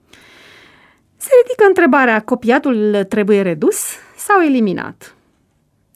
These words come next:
Există studii care dovedesc că procesul de a copia subminează învățarea. Cu alte cuvinte,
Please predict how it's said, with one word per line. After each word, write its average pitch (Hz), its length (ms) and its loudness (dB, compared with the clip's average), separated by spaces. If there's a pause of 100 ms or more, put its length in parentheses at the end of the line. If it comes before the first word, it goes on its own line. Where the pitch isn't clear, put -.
(140)
Există 214 380 -6
studii 214 720 -4
care - 240 -6
dovedesc 190 480 -4
că 233 120 -6
procesul 202 680 -6
de 165 120 -6
a 170 180 -4
copia 277 720 -2 (420)
subminează 220 1200 -2 (460)
învățarea. 165 640 -6 (280)
Cu - 100 -4
alte 254 200 0
cuvinte, 214 640 -6